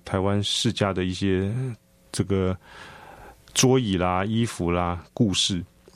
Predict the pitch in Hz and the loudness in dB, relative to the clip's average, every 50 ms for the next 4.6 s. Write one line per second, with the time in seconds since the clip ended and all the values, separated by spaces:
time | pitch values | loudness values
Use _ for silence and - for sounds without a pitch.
0 | - - - - - - - - - 156 151 - 170 160 151 156 - 147 135 131 | -20 -20 -20 -20 -20 -18 -6 0 2 4 4 4 4 2 2 4 4 4 4 4
1 | 131 139 - _ _ _ - _ _ - - - 147 127 123 147 135 120 - - | 2 0 -4 _ _ _ -20 _ _ 0 4 4 6 6 4 2 2 2 0 0
2 | 131 120 110 104 101 - - 120 120 123 123 120 123 120 117 - 127 123 120 113 | 0 2 2 2 0 -2 -2 0 2 2 4 4 2 2 2 2 4 4 4 2
3 | 101 95 92 87 85 82 - - - - _ _ _ _ _ _ _ _ - - | 2 2 0 0 -2 -4 -10 -18 -20 -20 _ _ _ _ _ _ _ _ -4 0
4 | - 95 87 78 95 87 - - 147 127 101 85 | 0 2 2 2 0 -2 0 2 2 2 4 2